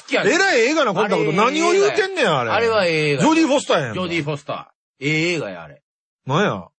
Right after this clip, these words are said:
Speaker 2: えらい変わっとるな、百八十度。
Speaker 1: コンタクトはいいんですよ。コンタクト行こうやんか。あいつのやってることもうめちゃくちゃや。ほんで、こん、今回のこのフライトなんたらの前にあったやんか。なんか、家の中でなんや、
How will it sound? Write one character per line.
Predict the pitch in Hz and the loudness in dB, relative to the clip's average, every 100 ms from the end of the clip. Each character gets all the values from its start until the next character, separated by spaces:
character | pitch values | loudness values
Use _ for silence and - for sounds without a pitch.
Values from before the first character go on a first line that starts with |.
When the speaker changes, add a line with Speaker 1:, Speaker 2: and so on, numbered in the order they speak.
| _ _ | _ _
Speaker 2:
え | 214 | 0
ら | 233 | 0
い | |
変 | 180 | -2
わ | 196 | -2
っ | |
と | 208 | -2
る | 175 | -2
な、 | |
百 | 123 139 | -4 -4
八 | 123 113 | -6 -8
十 | 107 | -12
度。 | 92 | -2
Speaker 1:
コ | 370 392 | 0 2
ン | |
タ | 294 226 | 2 0
ク | |
ト | 190 | 0
は | 156 | 0
い | 185 | 0
い | |
ん | 202 | -4
で | |
す | - | -8
よ。 | 107 85 _ _ _ | -10 -12 _ _ _
コ | - 392 | 2 2
ン | 370 | 2
タ | 294 269 | -2 -4
ク | 185 | -4
ト | - 247 | -2 -2
行 | 269 277 | -2 -2
こ | 381 392 302 | 0 2 2
う | |
や | 185 | 0
ん | 117 | -6
か。 | - 151 - | -14 -16 -8
あ | 151 | -8
い | |
つ | 143 | -8
の | 156 | -6
や | 147 185 | -2 -2
っ | |
て | - - | -4 -10
る | 151 | -8
こ | 143 | -8
と | 117 | -12
も | 104 95 | -16 -18
う | |
め | 95 160 | -6 -4
ち | - | -2
ゃ | 277 | -2
く | - | -2
ち | - | -2
ゃ | 381 | -2
や。 | 185 - - | -2 -10 -8
ほ | 285 | -2
ん | |
で、 | 285 | -2
こ | 196 - 202 | 0 0 -2
ん、 | |
今 | - - 302 294 | -4 -6 -2 0
回 | 285 233 | 0 -2
の | |
こ | 190 | -4
の | 208 | -6
フ | 175 | 0
ラ | 277 | 0
イ | 285 | 0
ト | 285 | 0
な | 285 | -2
ん | 277 | 0
た | 220 | -2
ら | |
の | 180 | 0
前 | 208 247 | -2 -2
に | 190 | -2
あ | |
っ | 190 | -4
た | - | -2
や | 403 320 | 0 0
ん | |
か。 | 190 | -2
な | 160 | -4
ん | 165 | -2
か、 | 160 - - _ _ _ _ _ | -2 -4 -14 _ _ _ _ _
家 | 247 403 415 | 0 2 2
の | 415 | 2
中 | 339 220 226 | 0 -2 -4
で | 196 180 | -4 -2
な | 175 | -2
ん | 185 | -2
や、 | 175 156 151 | 0 0 0